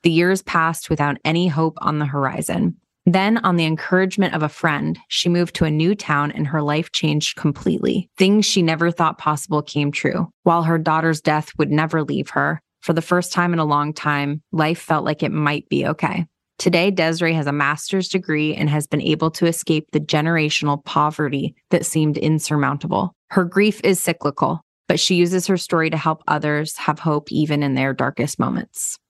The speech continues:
This story is intense, and there were a bunch of points that really stood out to me. One was that domestic violence can look different for different people. You'll hear about the violence that Desiree experienced, and what I found surprising was how quickly that escalated.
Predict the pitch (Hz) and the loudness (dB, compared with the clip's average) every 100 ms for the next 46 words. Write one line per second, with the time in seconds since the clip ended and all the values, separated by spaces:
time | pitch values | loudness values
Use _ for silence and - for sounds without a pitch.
0 | _ - 208 - 220 214 190 175 160 160 | _ 0 2 2 2 2 2 0 0 -2
1 | 143 - 156 151 151 151 151 170 175 - | -2 0 0 2 2 0 0 0 0 -4
2 | - - 151 151 - - 143 135 - 156 | -6 -2 -2 -2 -8 -4 -2 -2 -2 0
3 | 156 151 156 151 - 151 139 - - 151 | 2 2 2 0 0 0 0 -2 -4 -2
4 | 147 143 - 185 175 180 190 208 - - | -2 -2 -2 2 2 4 4 2 0 0
5 | 185 160 170 - 165 151 - 156 147 143 | 0 2 -2 0 0 0 -2 -2 0 0
6 | 139 147 - 147 139 139 - 147 147 - | -2 -2 -2 0 0 -2 -2 0 0 0
7 | 143 143 147 147 - - 143 131 107 - | -2 -2 -2 -2 -2 -2 0 0 0 -4
8 | _ 185 180 - 220 247 254 196 180 175 | _ 2 2 2 0 0 0 0 -2 -2
9 | 151 156 156 156 151 - - - 151 147 | -2 0 0 0 -2 -4 -4 -2 0 0
10 | 147 147 143 - 160 - - 147 131 135 | 0 0 0 -2 -6 -8 -2 0 0 0
11 | - - - - - 160 151 151 170 165 | -4 -8 -10 -12 -2 0 2 0 2 2
12 | 165 175 - 160 151 147 165 - 156 147 | 2 0 0 0 0 -2 -6 -2 0 0
13 | 139 151 143 143 - - 156 147 - 165 | -2 -2 -2 -2 -4 0 0 0 0 -2
14 | - 156 147 139 135 - 135 - - 143 | 0 -2 0 0 -2 -2 -4 -4 -2 -2
15 | 127 - - 196 | -2 -2 -2 -4